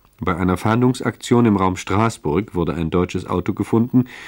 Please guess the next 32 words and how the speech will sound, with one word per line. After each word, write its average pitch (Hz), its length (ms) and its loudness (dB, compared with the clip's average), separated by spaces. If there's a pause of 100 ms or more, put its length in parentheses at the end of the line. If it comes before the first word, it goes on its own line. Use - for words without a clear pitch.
(180)
in 107 120 2
dem 101 160 6
nach 95 160 4
Angaben 104 460 2
der 95 100 2
französischen 107 640 0
Polizei 87 560 -2
ein 80 260 -6
Toter 78 340 -2
sein 69 320 -4
soll. 69 260 -4 (440)
Der 95 100 4
Hinweis 123 440 4
auf 101 80 -2
den 95 120 0
Standort 104 640 -2
eines 82 300 -4
Wagens 90 380 0
vom 85 240 -4
Typ - 280 -4
Audi 98 280 0
einhundert 90 580 2
in 80 140 -2
der 80 100 -2
französischen 110 600 0
Stadt - 280 -4
Mühlhausen, 90 760 2
einhundertdreißig 87 1160 -2
Kilometer 80 540 -2
südlich 95 400 0
von 76 180 -4
Straßburg, 87 600 -2